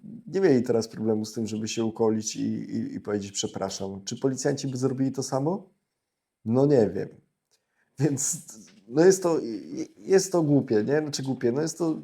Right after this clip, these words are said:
dziwne, jak gdy stoi tylu żołnierzy i przepraszają cywila, nie? Ale przynajmniej mają tyle honoru w sobie i za to trzeba im naprawdę pochylić czoła. Panowie,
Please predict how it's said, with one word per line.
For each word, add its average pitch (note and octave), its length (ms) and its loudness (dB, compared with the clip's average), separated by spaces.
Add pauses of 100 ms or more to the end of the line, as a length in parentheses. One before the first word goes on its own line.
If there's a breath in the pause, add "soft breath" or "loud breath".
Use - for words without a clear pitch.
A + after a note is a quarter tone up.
(140)
dziwne, B2+ 400 4
jak A2 160 2
gdy A#2+ 140 -2
stoi A#2+ 340 -2
tylu A#2+ 200 -4
żołnierzy B2 420 -2
i A#2+ 40 -2
przepraszają A#2+ 560 -4
cywila, A2 460 -2
nie? C3 260 -6 (460 loud breath)
Ale C3+ 240 4
przynajmniej E3 360 0
mają D#3+ 320 2
tyle D#3 220 2
honoru D3+ 380 2
w C#3+ 80 -6
sobie F3 460 -2 (420)
i C3 80 -4
za D3+ 160 4
to D#3 120 0
trzeba C3+ 320 2
im C3+ 140 -2
naprawdę C3 520 2
pochylić B2+ 520 -2
czoła. B2 420 4 (400 soft breath)
Panowie, B2 600 2